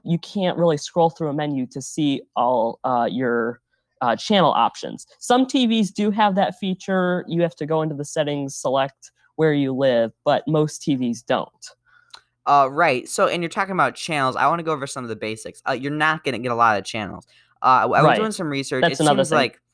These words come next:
Speaker 2: right, it seems like it varies a little bit depending on where you live, but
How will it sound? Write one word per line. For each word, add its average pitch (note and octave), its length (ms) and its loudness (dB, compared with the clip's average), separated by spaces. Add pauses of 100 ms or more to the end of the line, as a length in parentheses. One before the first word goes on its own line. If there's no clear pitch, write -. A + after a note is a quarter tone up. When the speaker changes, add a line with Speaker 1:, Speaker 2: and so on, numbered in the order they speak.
(120)
Speaker 2:
right, C3 200 2
it D3+ 80 -2
seems G#3 240 -4
like E3+ 120 -2
it A#2 140 -6
varies B2 380 -4
a A#2+ 40 -8
little B2 140 -4
bit A#2+ 160 -4
depending A#2 380 -6
on A2+ 100 -6
where A2+ 100 -4
you A2+ 120 -4
live, A2+ 240 -4
but B2 180 0